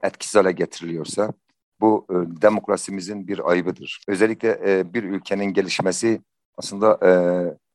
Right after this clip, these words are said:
güçlü bir, e, yerel ve ulusal medyanın objektif haberciliğiyle, objektif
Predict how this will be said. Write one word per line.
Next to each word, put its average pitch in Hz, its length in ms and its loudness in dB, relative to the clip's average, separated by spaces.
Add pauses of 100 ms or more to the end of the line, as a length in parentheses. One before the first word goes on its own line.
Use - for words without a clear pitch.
güçlü - 480 0
bir, 95 160 2 (460)
e, 85 120 -8
yerel 98 380 4
ve 101 40 4
ulusal 101 360 2
medyanın 98 680 0
objektif 104 640 0 (160)
haberciliğiyle, 92 840 0
objektif 101 680 -4